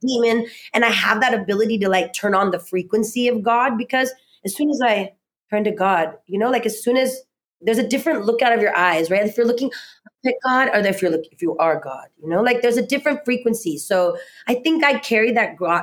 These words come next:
God frequency into what Rajakumari is. And over the time, I, I understood, you know, it got very aggressive because in the beginning, it was about manifesting, like, "Okay, this is possible and I'm claiming it." But then, you know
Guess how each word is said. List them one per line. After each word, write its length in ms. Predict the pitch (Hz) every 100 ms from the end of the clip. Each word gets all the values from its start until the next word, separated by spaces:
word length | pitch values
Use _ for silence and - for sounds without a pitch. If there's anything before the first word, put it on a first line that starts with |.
| 170
God 280 | 175 175 196
frequency 760 | 220 214 226 220 240 240 233 -
into 300 | 226 226 208
what 160 | 185
Rajakumari 680 | 170 165 - - 196 170 170 165
is. 240 | 156 170
And 120 | 175 165
over 260 | 180 180
the 100 | 190
time, 340 | 185 - 175 196
I, 200 | 170 160 _ _ _ -
I 80 | 240 240
understood, 520 | 269 277 269 277 247
you 60 | 254
know, 80 |
it 120 | 247 233
got 220 | 262 214
very 220 | 220 233
aggressive 640 | 190 165 185 - - - - _ _ _ -
because 300 | 233 269 247
in 80 |
the 80 | 262
beginning, 460 | 220 196 262 294 277
it 80 | 233
was 120 | 226
about 340 | 208 196 190
manifesting, 680 | 185 180 190 190 185 - 175
like, 180 | 170 165 -
"Okay, 380 | - 233 196 - _ _ _ _
this 200 | 262 254
is 100 | 247
possible 680 | 220 202 208 208 220 185 180
and 120 | 170
I'm 160 | 170 170
claiming 480 | - 202 214 208 170
it." 180 | 143 -
But 160 | 214 208
then, 400 | 247 330 370 311
you 80 | 233
know 220 | 196 165